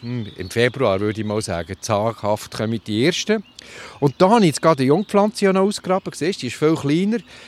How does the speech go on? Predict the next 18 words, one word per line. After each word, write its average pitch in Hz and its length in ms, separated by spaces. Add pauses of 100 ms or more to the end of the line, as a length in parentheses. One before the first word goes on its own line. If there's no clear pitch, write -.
Im 139 160
ersten 247 380
Jahr 226 180
hast 185 180
du 165 100
vielleicht 180 260
ein 151 160
Blättchen, 165 360
das 147 80
ist 131 80
nur 175 200
höchstens 147 440
ein - 40
paar 131 140
Zentimeter. 131 760
Im 113 140
zweiten 180 580
Jahr 196 300